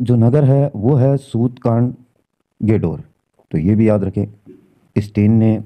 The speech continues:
उन्नीस सौ उनतीस में इसकी खोज की। पाकिस्तान के दक्षिण पश्चिमी राज्य बलूच-, बलूचिस्तान में दास्त नदी के किनारे पर स्थित है ये, दास्त नदी के किनारे।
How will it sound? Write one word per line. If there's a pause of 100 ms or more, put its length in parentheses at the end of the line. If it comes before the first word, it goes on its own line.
उन्नीस
सौ
उनतीस
में
इसकी
खोज
की।
पाकिस्तान
के
दक्षिण
पश्चिमी
राज्य
बलूच-, (180)
बलूचिस्तान
में (600)
दास्त
नदी
के
किनारे
पर
स्थित
है
ये, (340)
दास्त (360)
नदी
के
किनारे।